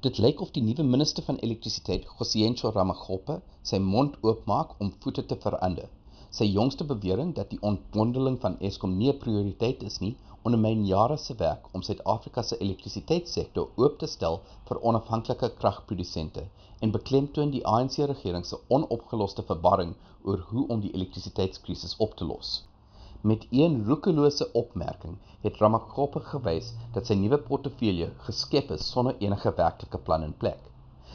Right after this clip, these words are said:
Die gevaar van Ramakgopa se opmerkings oor energiebeleid is dat dit verdere onsekerheid sal skep onder beleggers wat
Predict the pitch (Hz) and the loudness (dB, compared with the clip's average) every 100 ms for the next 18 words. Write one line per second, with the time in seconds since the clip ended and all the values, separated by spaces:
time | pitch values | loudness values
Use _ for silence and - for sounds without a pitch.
0 | - - 113 - 143 120 160 170 165 151 | -12 -4 -4 -2 -4 6 6 6 0 0
1 | 113 104 104 113 110 107 - 98 - 92 | 4 4 4 -2 -2 -4 -2 -2 0 -2
2 | 80 90 85 - 143 - 101 - 92 82 | -2 -4 -4 0 0 2 -2 -2 -4 -2
3 | 76 64 - - - - 110 - 107 - | -4 -6 -12 -20 -18 -10 -2 2 2 0
4 | - - 123 135 165 - 127 120 - 113 | -8 -2 2 2 0 -4 -4 -6 -2 -2
5 | - 85 87 - 87 - 85 - - - | 0 -4 -2 -2 -2 -2 -4 -4 -20 -6
6 | - 87 90 98 123 - 147 - | -2 0 2 2 2 -4 -4 -4